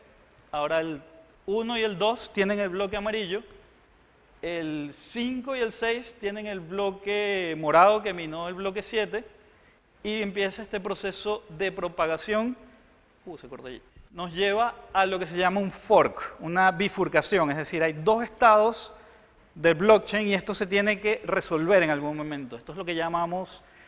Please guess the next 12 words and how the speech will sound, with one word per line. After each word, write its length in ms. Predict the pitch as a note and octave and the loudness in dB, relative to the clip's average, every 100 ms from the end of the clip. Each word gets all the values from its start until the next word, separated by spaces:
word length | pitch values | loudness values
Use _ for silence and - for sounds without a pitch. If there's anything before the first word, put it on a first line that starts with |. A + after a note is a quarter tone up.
| _ | _
en, 880 | C#3+ C#3 C3 A#2+ B2 A#2+ A#2 A2+ A2+ - | -6 -2 -2 -2 -4 -6 -8 -10 -12 -10
lo 120 | C3 | -6
que 140 | B2+ | 2
llaman 300 | C#3 F#3 G3 | 6 8 6
en 80 | F3+ | 2
sistemas 340 | G3 F3 F3+ | -2 -2 0
distribuidos 480 | F#3+ F#3+ F3 F3 F3+ | 0 0 4 4 4
consistencia 760 | F3 F3 D#3+ - E3+ D#3+ G3+ - | 0 -6 -6 -6 -6 -2 -4 -2
eventual. 640 | D#3 C#3+ C3 E3+ C#3 G#2 - - - - | -2 0 -2 4 6 4 -4 -20 -20 -10
En 140 | D3+ | -2
algún 320 | D#3 D3 G#3 A3+ | 0 0 0 0
momento, 560 | A#3 A#3+ A3+ F#3 A#3 | 0 0 0 -2 -6